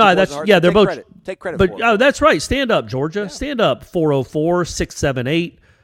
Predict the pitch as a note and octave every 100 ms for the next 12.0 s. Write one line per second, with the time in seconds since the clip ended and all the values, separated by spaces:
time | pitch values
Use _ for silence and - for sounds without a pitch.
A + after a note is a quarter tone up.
0 | _ - G#2 G#2+ D#3 - E3+ D3+ D3 C#3+
1 | C#3+ A2 - _ - E3+ D#3 C#3+ C#3 F3
2 | F3+ F3+ G#3 G#3 F#3 D#3+ A#3 F#3+ G3+ F3
3 | - E3 C#3 - E3+ C#3+ - - G3+ -
4 | - D#3 F3+ F#3 F#3 F#3 F3 D#3+ E3+ D#3+
5 | E3 - F#3 F#3 - _ _ - A3 F3+
6 | G#3 D#3+ D#3 G3 G#3 G#3 G3+ - _ -
7 | G3 G3+ G3 G#3 G#3+ - _ - - D#3+
8 | F#3 F3+ D#3+ - F3 E3 A3+ A#3 - F#3
9 | E3 D3+ C#3+ C3 A#2 - D3+ D3 E3+ E3
10 | E3 G3 F3+ E3 F#3+ A3 G3+ F#3+ E3+ C#3
11 | E3+ D#3+ C#3+ C#3+ D3 C3+ - A#2+ A2